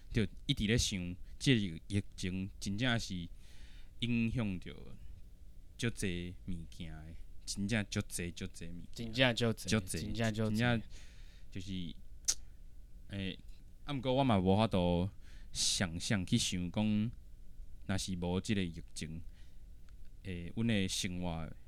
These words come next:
Speaker 1: 是啥物，啥物样的？
Speaker 2: 诶，其，其实有一，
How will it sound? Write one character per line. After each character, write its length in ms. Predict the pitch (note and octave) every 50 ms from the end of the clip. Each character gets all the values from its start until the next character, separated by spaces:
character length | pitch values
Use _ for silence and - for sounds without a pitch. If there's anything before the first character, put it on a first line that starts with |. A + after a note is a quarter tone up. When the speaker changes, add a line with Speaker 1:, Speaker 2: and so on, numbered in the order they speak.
| - -
Speaker 1:
是 160 | - - -
啥 120 | - F#2+ G2
物， 20 | G2 G2 F#2+ G2 G2 F#2 - -
啥 140 | - - G#2+
物 60 | G2+
样 280 | G#2 G#2 G2 F2+ E2 D#2+
的？ 100 | D#2+ D#2+ E2 - - -
Speaker 2:
诶， 120 | E3+ C#3+
其， 160 | C3 C#3 C#3+ -
其 220 | - D#3 D3 D#3 D3+
实 580 | C3 - B2+ A2+ A2+ A2+ A2+ A#2 A#2 A#2+ C#3+ C#3+ - - - - - - - - - - - -
有 100 | D#3 B2+
一， 220 | - - A#2 -